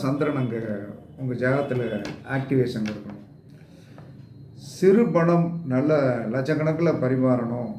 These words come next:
அப்படின்னா சுக்கிரனுடைய நின்ற நட்சத்திரத்தை நீங்கள் பிடிச்சு தான். பெரும் பணம்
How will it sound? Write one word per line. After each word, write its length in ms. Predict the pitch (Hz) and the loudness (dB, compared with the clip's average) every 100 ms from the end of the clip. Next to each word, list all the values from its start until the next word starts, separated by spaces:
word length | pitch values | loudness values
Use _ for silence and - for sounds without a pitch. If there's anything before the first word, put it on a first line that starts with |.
| - - - | -14 -20 -12
அப்படின்னா 440 | 117 117 117 143 202 165 - | -10 -8 -6 -6 -6 -8 -6
சுக்கிரனுடைய 680 | 131 143 165 156 135 127 117 107 107 104 101 92 92 - - - - - - - 135 | -4 2 2 2 0 0 0 0 -2 -4 -8 -12 -16 -18 -20 -20 -20 -20 -20 -8 -4
நின்ற 260 | 147 143 123 | 0 0 0
நட்சத்திரத்தை 600 | 120 - 123 117 117 139 147 120 | -2 -2 -2 -2 -2 0 0 -2
நீங்கள் 320 | 113 107 107 | -4 -6 -6
பிடிச்சு 260 | 113 - - | -6 -8 -8
தான். 180 | 113 107 - - - - - - - - - - - - - - - - - - 151 | -6 -6 -10 -18 -20 -20 -20 -20 -20 -20 -20 -20 -20 -20 -20 -20 -20 -20 -20 -4 4
பெரும் 320 | 175 208 208 | 6 6 6
பணம் 240 | 160 143 | 4 4